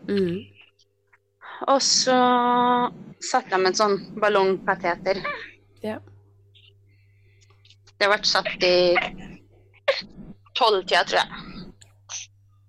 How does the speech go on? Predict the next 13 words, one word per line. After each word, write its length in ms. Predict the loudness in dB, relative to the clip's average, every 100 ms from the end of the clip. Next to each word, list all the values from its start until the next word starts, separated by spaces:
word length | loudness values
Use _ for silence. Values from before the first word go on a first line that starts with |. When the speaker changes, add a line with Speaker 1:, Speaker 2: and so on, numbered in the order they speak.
| _ -6
Speaker 2:
Og 160 | 0
så 80 | 0
fikk 240 | 2 2 4
jeg, 200 | 2 2
fikk 160 | 0 2
jeg 60 |
dra 120 | 4
hjem. 260 | 4 2 2 -2 -2 -6 -14 -18 -16 -2
Speaker 1:
Ja. 160 | -2 -2 -14 -20 _ -14 -14 -18 -20 _ _ _ _ _ _ -20 -18 -18 -20 -20 -20 -20 -20 -18 -18 -18 -20 _
Speaker 2:
Og 360 | 2 4 2 2
i 140 | 0 4 4 4 2 -2 -12 -16 -16 -18 _ _
tre, 240 | -2 2 4 2 -2 -10 -18 -20
tre-tida, 600 | 0 2 2 2 2